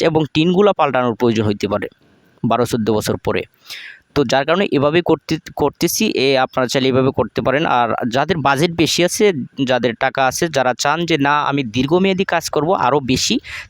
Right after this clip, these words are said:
তাহলে আপনারা নিজেরা রড কিনে এনে মিস্ত্রিদেরকে দিয়ে ভালোভাবে কাজ করাইতে পারেন। একদম নিচ থেকে বেস, বেস দিয়েও করতে পারেন, অথবা পিলার তৈরি করে, নিজেরা রড কিনে এনে পিলার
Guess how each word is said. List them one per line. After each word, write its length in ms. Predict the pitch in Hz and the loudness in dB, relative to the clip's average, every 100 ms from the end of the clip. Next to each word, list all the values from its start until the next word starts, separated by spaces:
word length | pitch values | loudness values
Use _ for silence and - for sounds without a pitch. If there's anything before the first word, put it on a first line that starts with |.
| - | -6
তাহলে 320 | 131 165 208 | -4 0 0
আপনারা 340 | 185 - 135 135 - _ _ - - - 131 | 0 0 -2 -2 -4 _ _ -20 -20 -4 0
নিজেরা 400 | 143 160 147 135 - _ _ _ _ | 2 2 2 0 -4 _ _ _ _
রড 280 | 113 123 - - | 2 2 2 0
কিনে 180 | 160 143 | 2 2
এনে 140 | 156 | 2
মিস্ত্রিদেরকে 680 | 160 131 - 143 135 135 143 | 2 0 0 0 0 0 0
দিয়ে 180 | 156 131 | 0 2
ভালোভাবে 440 | 117 120 120 127 | 2 4 2 0
কাজ 200 | - 123 | -2 -4
করাইতে 320 | - 120 117 135 | -2 -2 -2 -2
পারেন। 200 | 156 190 - | -2 -2 -4
একদম 340 | 113 104 123 | -4 0 2
নিচ 200 | 120 156 - | 2 0 -2
থেকে 240 | 123 151 | -4 -2
বেস, 320 | 117 123 139 - - 247 135 120 | 0 0 0 -2 -4 -4 -4 -2
বেস 280 | 113 135 147 | 2 2 2
দিয়েও 220 | 147 190 | 2 2
করতে 280 | 180 175 - | 2 -2 0
পারেন, 200 | 175 190 | 0 2
অথবা 260 | 147 143 143 143 - - _ | 0 0 0 0 -4 -14 _
পিলার 300 | 147 180 208 - | 2 2 2 2
তৈরি 200 | 165 147 | 2 2
করে, 240 | - 135 220 - - - _ - | 2 2 2 -2 -16 -20 _ -2
নিজেরা 360 | 123 147 156 131 | 0 2 2 4
রড 200 | 139 - - | 2 0 -2
কিনে 200 | 151 147 | 0 2
এনে 140 | 160 190 | 0 -2
পিলার 280 | - 139 180 | 0 2 0